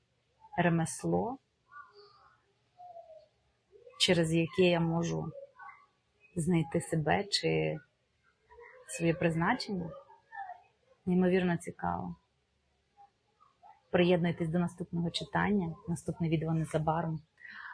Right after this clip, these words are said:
Рада буду вас всіх бачити, а особливо читати ваші коментарі, думки,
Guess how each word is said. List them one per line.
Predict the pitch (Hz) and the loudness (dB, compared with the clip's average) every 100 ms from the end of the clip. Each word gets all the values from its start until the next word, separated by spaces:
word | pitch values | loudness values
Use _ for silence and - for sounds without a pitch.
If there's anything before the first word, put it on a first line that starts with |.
| - - | -10 -2
Рада | 170 151 | -2 0
буду | 151 156 | 2 0
вас | 151 | -2
всіх | - 160 151 | -4 -4 0
бачити, | 170 - - - | 0 0 -6 -6
а | - 180 | -2 -2
особливо | 170 - 156 160 180 208 185 160 - - - | -4 -8 -2 2 4 4 2 -4 -10 -20 -14
читати | - - 175 165 | -4 0 0 2
ваші | 170 170 - | 2 2 0
коментарі, | 170 175 175 185 170 175 202 202 - - | 0 2 0 0 0 0 0 -4 -14 -2
думки, | 170 165 - 175 170 185 185 | 2 2 2 4 4 4 2